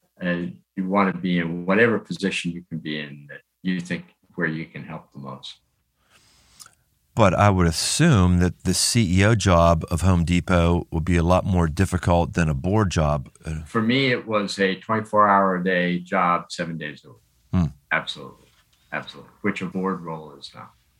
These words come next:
Speaker 2: Yeah.
Speaker 1: No, <laughs> that's, that was, that's kind of the point of retiring. It, it's, it's, um,
Speaker 2: <laughs> Right.
Speaker 1: it's an exhausting, it's an exhausting job.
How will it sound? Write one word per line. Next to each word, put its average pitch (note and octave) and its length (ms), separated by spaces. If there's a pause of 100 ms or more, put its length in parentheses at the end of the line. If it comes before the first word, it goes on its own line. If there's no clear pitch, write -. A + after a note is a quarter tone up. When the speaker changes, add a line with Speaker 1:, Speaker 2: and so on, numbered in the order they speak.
(180)
Speaker 2:
Yeah. D#2+ 220 (340)
Speaker 1:
No, A2+ 240
<laughs> G2 80
that's, - 340
that A#2 420
was, B2 360
that's A#2+ 320
kind A#2 220
of G2+ 80
the G2 80
point G#2 340
of F#2 80
retiring. F2 520 (580)
It, G3 180 (280)
it's, C3+ 360 (180)
it's, G#2 380
um, F2+ 320
Speaker 2:
<laughs> A2 220
Right. C3+ 180
Speaker 1:
it's A#2 220
an A2+ 160
exhausting, A2 800
it's G#2+ 180
an A2 80
exhausting F#2+ 680
job. D#2+ 220